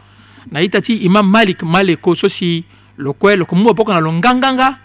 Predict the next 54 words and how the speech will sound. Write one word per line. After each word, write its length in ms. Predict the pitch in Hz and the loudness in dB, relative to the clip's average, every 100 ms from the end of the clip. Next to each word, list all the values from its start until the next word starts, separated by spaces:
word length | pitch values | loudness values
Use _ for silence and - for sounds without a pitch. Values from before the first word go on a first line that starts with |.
| - | -12
na 160 | 160 143 | -8 -6
ti 180 | 196 185 | -6 -6
kosala 400 | - - 175 143 | -8 -4 -4 -4
so 280 | 175 180 - | -4 -4 -6
na 160 | 143 | -10
ya 80 | 127 | -8
ti 140 | - | -6
bongbi 300 | 147 190 151 | -2 -2 -4
ti 160 | 123 180 | -6 -10
gongo 200 | 151 156 | -6 -4
na 100 | 147 | -4
azo 160 | 165 156 | -4 -6
na 80 | 131 | -6
maka 260 | 165 - | -6 -6
so 120 | 156 | -6
era 160 | 165 160 | -6 -6
tene 200 | 131 131 | -10 -14
C 240 | - 180 - | -10 -10 -6
N 160 | 190 170 | -6 -2
O 140 | 185 185 | -2 -2
P 180 | - 190 | -2 -2
M 200 | 208 214 - - - | 0 0 -6 -20 -10
ayeke 180 | 156 147 | -6 -6
na 100 | 131 | -6
tere 220 | 170 226 | -10 -12
ti 140 | 226 180 | -6 -4
mbi. 160 | 151 - _ _ _ - - | -6 -10 _ _ _ -20 -4
Bon, 140 | 170 | 0
la 120 | 247 233 | 0 0
tongana 220 | 170 160 | -2 -4
e 40 | |
girisa 240 | 143 147 160 | -4 -6 -4
pepe, 440 | 170 165 151 185 _ _ _ - | -4 -4 -6 -8 _ _ _ -6
e 60 | |
yeke 100 | 175 | -4
sara 220 | - 262 | -2 -4
yeke 160 | 185 156 | -4 -4
kua 140 | 170 | -4
singa 280 | 147 214 165 | -2 -2 -2
so 320 | - 196 208 - | 2 2 2 -2
na 240 | 143 143 | -10 -8
maison 320 | 147 156 175 190 | -6 -4 -4 -2
mère 220 | 196 160 | -4 -4
wala 300 | 139 139 - | -4 -6 -10
dafono 460 | 156 151 - 180 196 | -10 -8 -4 -2 -4
ti 100 | 156 | 0
be 100 | 202 | 0
Afrika, 520 | 165 - 196 160 143 | 0 -2 -6 -4 -4
Radio 240 | 156 139 175 | -4 -4 -4
Centrafrique, 640 | 208 175 160 - - - _ _ _ - | -4 -6 -8 -6 -6 -8 _ _ _ -10
ka 100 | 131 | -8
yeke 180 | 127 127 | -8 -8
passe 320 | 131 - 175 | -8 -4 -2
lakue 460 | 175 - 175 175 | -2 -2 -6 -6